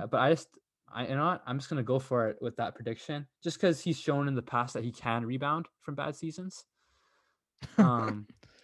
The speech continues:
Speaker 1: Yeah,
Speaker 2: so, like,
Speaker 1: you
Speaker 2: you
Speaker 1: know
Speaker 2: know,
Speaker 1: what? Like, he do-,
Speaker 2: I'm not
Speaker 1: he
Speaker 2: gonna get
Speaker 1: does have a
Speaker 2: discouraged by one bad
Speaker 1: history.
Speaker 2: season.
Speaker 1: Yeah, no, that's
Speaker 2: Yeah.
Speaker 1: fair. Uh, I just have such a hard time seeing what Florida is gonna do this year. So I, I have them five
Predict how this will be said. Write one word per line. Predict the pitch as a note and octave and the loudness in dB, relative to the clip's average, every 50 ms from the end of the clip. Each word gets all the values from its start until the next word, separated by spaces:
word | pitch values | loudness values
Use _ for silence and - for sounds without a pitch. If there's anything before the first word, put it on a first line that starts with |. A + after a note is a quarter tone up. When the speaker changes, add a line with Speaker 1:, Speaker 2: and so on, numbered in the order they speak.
| _ _ _ _ _ _ | _ _ _ _ _ _
Speaker 1:
Yeah, | - F3 G3 D#3+ | 4 6 6 8
Speaker 2:
so, | C#3+ | 8
like, | C#3 C3 | 6 6
Speaker 1:
you | F#3 - | 6 4
Speaker 2:
you | - | 6
Speaker 1:
know | A#3+ A#3+ | 6 6
Speaker 2:
know, | A3+ | 6
Speaker 1:
what? | A3+ - - - | 6 4 2 -2
Like, | G3+ F3+ E3 - | -2 -2 -2 -2
he | - F3+ | -6 -4
do-, | D3+ F3 | -4 -4
Speaker 2:
I'm | F3 F3 | -4 -2
not | C#3+ | 0
Speaker 1:
he | C#3+ - F3 | 2 2 2
Speaker 2:
gonna | D#3+ C#3 | 2 2
get | C3 C3+ | 2 2
Speaker 1:
does | - F#3+ G3+ F3 | 2 2 2 4
have | G#3 G3+ | 4 4
a | G3 F3+ | 4 4
Speaker 2:
discouraged | E3 F3 - - | 4 2 0 0
by | - | -2
one | E3 D#3 D3 | -2 -2 -2
bad | D3 | -2
Speaker 1:
history. | C#3+ C3+ B2+ G2+ | -2 -4 -8 -10
Speaker 2:
season. | - G#2 G2 - - - _ _ _ _ _ _ _ _ _ _ _ - | -10 -12 -14 -14 -16 -20 _ _ _ _ _ _ _ _ _ _ _ -10
Speaker 1:
Yeah, | D3 D#3+ D#3+ D#3 D3 C#3+ | -4 -2 -2 -2 -2 -2
no, | E3 F3 G3 | 2 4 8
that's | G3 G3+ G3 - | 8 8 6 6
Speaker 2:
Yeah. | - | 4
Speaker 1:
fair. | E3 D3+ D3+ D3 C#3 - - | 4 6 6 4 2 0 -2
Uh, | C#3 C#3 C#3 C#3 C3+ C3 - _ - - - - - - - - _ | 0 0 0 0 -2 -4 -6 _ -20 -20 -20 -20 -20 -20 -20 -4 _
I | F3 G3 G3+ | 2 4 4
just | A#3+ C4 - | 4 2 2
have | D4 D4 A#3+ | 2 2 0
such | - - B3 - B3 | 0 -4 -2 2 2
a | G#3 | 4
hard | D3 G3 G3 G3 F#3+ | 6 6 6 6 6
time | - G3+ G#3 F#3+ E3+ | 4 4 6 6 6
seeing | - - - F3+ F3 F3 F3 E3 | 4 4 6 6 6 6 6 6
what | D#3+ E3 D#3 C#3+ | 4 4 2 0
Florida | - - - D#3+ E3 E3+ E3+ E3+ E3+ E3 D#3+ D#3 D3+ C#3 - - _ _ _ | -4 -6 -2 2 2 4 4 4 2 2 2 2 0 -2 -4 -8 _ _ _
is | - E3+ D3+ D#3 | -2 -2 0 2
gonna | E3+ E3 D#3 D3 C#3 C#3 - _ | 2 4 4 2 2 0 -4 _
do | - D#3 D#3+ E3+ E3 D#3+ D3+ C#3+ - _ _ _ _ _ _ _ - - _ _ - | 2 4 6 6 6 4 2 0 -2 _ _ _ _ _ _ _ -20 -20 _ _ -2
this | D3+ C#3+ - D#3 | 0 2 2 2
year. | D3 | 2
So | - F3 D3+ | 4 4 4
I, | - - D3+ D3+ - - - - - E3 | 4 2 -2 -4 -4 -6 -12 -4 2 6
I | F3+ G3+ | 8 8
have | A3+ C4 B3+ A#3 A3 | 10 8 8 8 8
them | A#3 G3+ E3+ | 8 8 6
five | - - - D3+ D3 C#3 A#2 - B2 A#2+ - | 6 4 4 4 4 4 2 0 -4 -8 -10